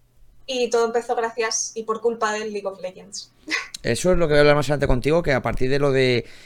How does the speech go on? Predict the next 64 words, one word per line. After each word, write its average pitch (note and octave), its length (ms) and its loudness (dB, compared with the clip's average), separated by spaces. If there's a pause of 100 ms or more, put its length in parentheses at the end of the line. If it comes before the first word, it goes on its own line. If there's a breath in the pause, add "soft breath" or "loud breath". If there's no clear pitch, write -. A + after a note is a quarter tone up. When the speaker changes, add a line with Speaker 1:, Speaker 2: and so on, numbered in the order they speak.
Speaker 2:
esos C3+ 200 -2
informativos C#3 440 -2
matinales B2+ 320 -2
que C#3 40 -4
hace B2 360 -4
Ángel B2+ 240 -4
Martín, B2 280 -2
al D3 60 -2
final, B2 460 -4
mm, A#2 400 -4
tú B2 160 -4
también A#2+ 260 -2
estás A#2+ 200 -8
haciendo, A#2+ 440 -2 (340 loud breath)
eh, B2 320 4
informativos A#2+ 540 -2
de A#2 120 0
eSports. B2 420 0
A - 40 -14
lo A#2 80 -4
mejor A#2 200 -4
incluso A#2+ 240 -6
yo B2 80 -4
me, B2 100 -4
yo B2 120 0
me B2+ 40 0
animo A#2 220 -2
a, A#2 100 -2
a, A2+ 240 -2
a A#2 160 -4
uno, B2 180 -2
no D3 140 2
de D3+ 140 8
eSports, D3+ 340 2
pero B2 140 2
yo B2 80 4
que A#2+ 80 0
sé B2 120 0
de, A2 500 2
yo - 100 -2
Speaker 1:
Sí. - 20 0
Speaker 2:
que G3+ 100 -2
sé, - 100 -4
de A#2 60 -2
videojuegos, A#2 440 2
de B2 140 4
por B2 140 0
qué C#3+ 100 2
Geralt D3 200 8
de C#3 80 6
Rivia C#3 360 6 (220 loud breath)
en C#3 220 0
dos C#3+ 160 6
minutos C#3 520 0 (180 loud breath)
es C#3+ 160 2
mejor C3+ 260 0
que B2+ 80 0
Superman, C3 440 4
o B2+ 60 2
vete B2 180 2
tú B2 60 -2
a B2 40 0
saber, B2+ 260 4
ya, B2 280 6